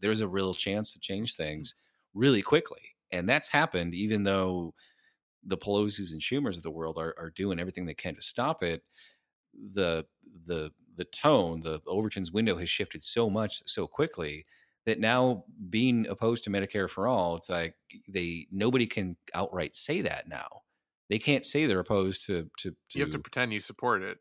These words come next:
Speaker 2: and then work
Speaker 1: Yeah, they
Speaker 2: around
Speaker 1: have to, they
Speaker 2: it.
Speaker 1: have to fake it. They have to fake it. They'll still try to undermine it, but at least they have to now say they support <laughs> it. Um, you know, the Kamala Harris's and Elizabeth Warren's, uh, who, uh, definitely don't support it, uh, materially or
Speaker 2: Yeah.
Speaker 1: nor will fight for it.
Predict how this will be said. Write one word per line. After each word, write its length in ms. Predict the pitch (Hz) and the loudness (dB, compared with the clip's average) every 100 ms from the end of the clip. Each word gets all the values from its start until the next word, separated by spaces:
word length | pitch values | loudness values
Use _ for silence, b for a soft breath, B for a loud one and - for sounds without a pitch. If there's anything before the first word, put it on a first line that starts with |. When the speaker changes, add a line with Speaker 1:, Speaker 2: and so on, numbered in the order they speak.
| - | -14
Speaker 2:
and 140 | 104 | -10
then 340 | 98 95 95 95 | -8 -8 -12 -4
work 160 | 110 185 | -2 2
Speaker 1:
Yeah, 140 | - | 2
they 20 | 101 | 2
Speaker 2:
around 60 | 104 | 0
Speaker 1:
have 80 | |
to, 40 | 101 | 0
they 60 | |
Speaker 2:
it. 20 | 120 | 0
Speaker 1:
have 80 | 120 | -2
to 80 | |
fake 280 | 113 139 - | 0 2 2
it. 140 | 87 - | 0 0
They 40 | |
have 100 | 95 | -2
to 80 | 92 | 0
fake 240 | 113 107 - | 2 2 0
it. 100 | - | -4
They'll 120 | 90 | -4
still 200 | - - | -2 0
try 140 | 120 | 0
to 80 | 98 | 2
undermine 340 | 127 104 76 | 2 2 0
it, 120 | 78 95 | -4 -4
but 80 | |
at 40 | 101 | -2
least 140 | 120 | 0
they 80 | 101 | 0
have 140 | 95 | -2
to 80 | 90 - | -6 -6
now 220 | 95 80 | -4 -2
say 380 | - - 151 180 | 0 2 2 2
they 180 | 127 80 | 0 0
support 440 | - 85 - 104 - - | -2 -4 -6 -6 -6 -10
<laughs> 120 | - | -6
it. 180 | - - B 117 B B B B - | -6 -6 B -12 B B B B -2
Um, 480 | 92 82 80 80 - | 2 2 -2 -6 -6
you 100 | 92 | -6
know, 80 | 78 | -6
the 80 | |
Kamala 320 | - 92 87 87 | -6 -4 -2 -2
Harris's 480 | 85 85 - 80 | -4 -2 -4 -4
and 80 | 80 | -10
Elizabeth 300 | 78 80 - - | -12 -14 -14 -12
Warren's, 380 | 82 80 78 78 | -10 -10 -8 -8
uh, 120 | 76 - - | -10 -16 -20
who, 200 | 85 78 | -16 -14
uh, 140 | 78 _ _ _ _ _ | -14 _ _ _ _ _
definitely 260 | 104 98 95 | -4 -2 -2
don't 320 | 95 107 - | 2 2 0
support 340 | 78 - 76 | -4 -6 -6
it, 120 | 82 - - | -6 -8 -8
uh, 160 | 78 | -6
materially 540 | 76 76 85 78 78 87 | -4 -6 -4 -4 -4 -4
or 180 | 78 76 | -6 -8
Speaker 2:
Yeah. 160 | 98 92 | -12 -10
Speaker 1:
nor 240 | 90 85 | -4 -2
will 140 | 85 - | -2 -4
fight 260 | - 104 | -6 -6
for 220 | - 76 | -6 -8
it. 80 | 76 | -8